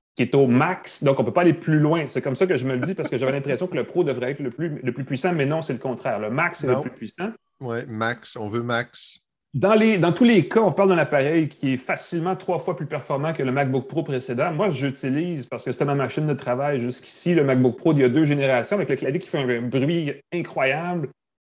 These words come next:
Speaker 1: Et sérieusement, ça n'a aucun bon sens, la différence de performance. La nouvelle machine, elle est instantanée. L'ouverture prend même pas dix secondes. Euh, les applications se lancent. Vous savez, quand on utilise un Mac sur macOS, il y a le,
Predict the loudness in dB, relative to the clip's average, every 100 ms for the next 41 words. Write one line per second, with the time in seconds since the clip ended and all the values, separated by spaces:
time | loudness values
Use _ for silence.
0 | _ _ _ _ _ _ _ -4 0 4
1 | 4 2 0 -2 -2 -2 -2 -2 -2 -4
2 | -6 -8 -8 -6 -4 -2 -2 -4 -6 -6
3 | -4 -2 -4 -2 0 2 2 2 0 -2
4 | -4 -2 -4 -6 -6 -6 -8 -6 -8 -2
5 | -4 0 0 0 -2 0 0 2 -2 -2
6 | -4 -4 -4 -4 -4 _ _ _ -16 _
7 | -4 -2 0 0 -2 -6 -4 -2 -2 -2
8 | -6 -8 -8 -6 -4 -4 -4 -2 0 0
9 | -2 0 0 2 2 2 0 0 2 0
10 | -2 -2 -2 -4 -4 -2 -4 -6 -8 -8
11 | -6 0 2 0 0 0 0